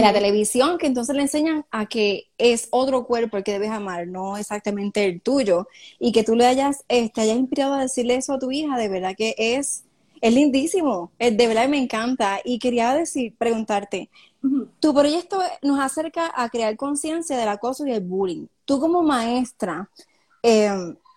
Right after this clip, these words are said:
Speaker 1: ¿cómo esto ha influido en, en tu vida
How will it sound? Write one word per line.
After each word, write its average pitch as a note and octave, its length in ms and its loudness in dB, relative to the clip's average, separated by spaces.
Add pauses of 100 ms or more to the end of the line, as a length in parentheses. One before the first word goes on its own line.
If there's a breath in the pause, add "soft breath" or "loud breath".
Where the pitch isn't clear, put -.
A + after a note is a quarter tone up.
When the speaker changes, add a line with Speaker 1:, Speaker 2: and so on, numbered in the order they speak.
(680)
Speaker 1:
¿cómo C#4 380 4
esto C4+ 720 4
ha A3+ 140 -2
influido A#3+ 500 -2
en, A3 380 -4
en G#3 180 -8
tu G#3+ 140 -6
vida E4+ 420 -2